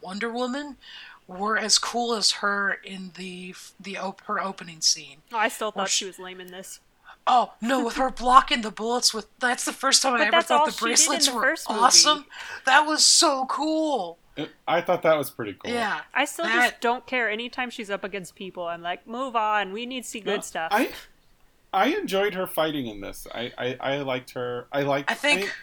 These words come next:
Speaker 3: I, I,
Speaker 1: yeah, her stuff with
Speaker 3: I
Speaker 1: Steppenwolf
Speaker 3: enjoyed
Speaker 1: was actually
Speaker 3: her
Speaker 1: kind
Speaker 3: in
Speaker 1: of
Speaker 3: the,
Speaker 1: enjoyable,
Speaker 3: in the
Speaker 1: too.
Speaker 3: Wonder Woman movie,
Speaker 2: Well, I just
Speaker 3: too.
Speaker 2: feel like
Speaker 3: I
Speaker 2: we
Speaker 3: mean,
Speaker 2: haven't seen her full
Speaker 3: I don't think the movie
Speaker 2: potential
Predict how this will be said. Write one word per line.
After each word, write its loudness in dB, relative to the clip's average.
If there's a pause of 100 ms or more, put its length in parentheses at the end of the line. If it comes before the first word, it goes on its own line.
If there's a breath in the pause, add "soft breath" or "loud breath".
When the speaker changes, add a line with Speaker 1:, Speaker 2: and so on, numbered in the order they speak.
(100)
Speaker 3:
I, 2
I, 2
Speaker 1:
yeah, 0
her 2
stuff 8
with -2
Speaker 3:
I 10
Speaker 1:
Steppenwolf 6
Speaker 3:
enjoyed 2
Speaker 1:
was 4
actually 4
Speaker 3:
her 0
Speaker 1:
kind 0
Speaker 3:
in -
Speaker 1:
of -6
Speaker 3:
the, 4
Speaker 1:
enjoyable, 0
Speaker 3:
in -2
the 4
Speaker 1:
too. 2
Speaker 3:
Wonder 2
Woman 0
movie, -4
Speaker 2:
Well, 2
I 6
just 0
Speaker 3:
too. -2
Speaker 2:
feel 4
like 2
Speaker 3:
I -6
Speaker 2:
we -4
Speaker 3:
mean, -4
Speaker 2:
haven't 0
seen -6
her -2
full -2
Speaker 3:
I 4
don't 2
think -2
the 0
movie -2
Speaker 2:
potential 2